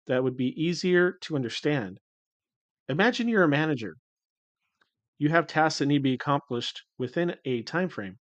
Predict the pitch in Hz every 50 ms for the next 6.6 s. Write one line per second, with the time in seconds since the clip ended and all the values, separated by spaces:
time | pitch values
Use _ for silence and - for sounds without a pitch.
0 | _ _ _ _ _ _ _ _ _ _ _ - - 143 160 196 233 - 202 165
1 | - - 170 196 233 190 - 139 127 120 117 113 127 - _ _ _ _ _ _
2 | - 147 170 190 214 208 180 - - - 180 170 160 156 147 135 120 127 127 117
3 | 104 98 - 113 123 135 156 185 - _ _ _ _ _ _ _ _ _ - -
4 | - - - 151 139 147 165 185 202 196 196 _ _ _ _ _ _ _ _ _
5 | _ - 123 120 - - 131 147 175 202 190 - - 165 147 131 127 127 123 120
6 | 107 - - 113 110 110 117 - - - - -